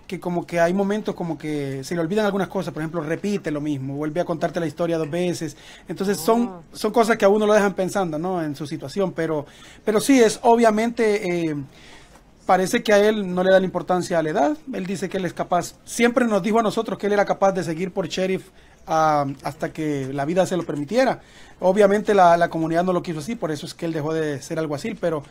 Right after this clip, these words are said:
Speaker 2: Correcto.
Speaker 1: sí, me parece que el señor está muy optimista.
Speaker 2: ¿Y tú cómo lo viste, Miguel?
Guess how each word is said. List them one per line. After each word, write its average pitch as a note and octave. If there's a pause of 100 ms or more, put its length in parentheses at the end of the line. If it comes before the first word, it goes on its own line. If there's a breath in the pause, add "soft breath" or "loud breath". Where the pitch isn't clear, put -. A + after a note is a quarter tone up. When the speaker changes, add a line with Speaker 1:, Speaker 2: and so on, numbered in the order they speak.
(140 loud breath)
Speaker 2:
Correcto. E3+
Speaker 1:
sí, C4+
me C4
parece A3
que -
el A#3+
señor A3+
está A3+
muy A3+
optimista. E3 (880 loud breath)
Speaker 2:
¿Y A#3
tú -
cómo D4
lo C4+
viste, A#3+
Miguel? G3+